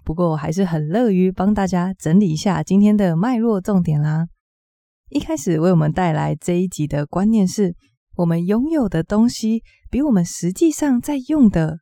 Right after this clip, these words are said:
多出太多了。这些多出来的东西不止在视觉上会让我们的家里看起来凌乱，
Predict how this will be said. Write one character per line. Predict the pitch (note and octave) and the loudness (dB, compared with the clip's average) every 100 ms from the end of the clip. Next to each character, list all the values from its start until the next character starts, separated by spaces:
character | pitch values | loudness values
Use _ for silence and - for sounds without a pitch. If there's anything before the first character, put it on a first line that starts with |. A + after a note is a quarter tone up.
| - | -12
多 | - C#4+ | -4 -4
出 | D4 C4+ | -2 -4
太 | C4 A#3+ F3+ | -4 -2 0
多 | D#3+ | 0
了。 | D#3+ D3 D#3+ _ _ _ _ _ _ _ | 2 0 -4 _ _ _ _ _ _ _
这 | - E3 | -8 -4
些 | E3 | -4
多 | E3 F#3+ A3+ | -4 -2 -4
出 | - | -2
来 | A3+ E3+ | -2 0
的 | D#3 | 0
东 | E3+ F#3+ | 2 2
西 | - F3 F#3 - | 2 -2 -2 -6
不 | C#4+ | -8
止 | C4 - E3 D3+ | -6 0 2 2
在 | A#3+ A#3+ | 0 -4
视 | - D#4 A#3+ | -4 -4 -4
觉 | - | -2
上 | D#3+ G#3+ F#3+ | -2 0 0
会 | F#3+ A3+ | 0 0
让 | A3+ | 2
我 | E3 | 2
们 | D3+ | 0
的 | D3+ | -2
家 | D3+ G#3+ C4+ | -2 -4 -2
里 | A#3+ D#3 | -4 -4
看 | - F#3+ | 0 0
起 | - | 0
来 | D3 D3 | -4 -2
凌 | D3 D3+ | 0 2
乱， | G3 F3+ | 4 2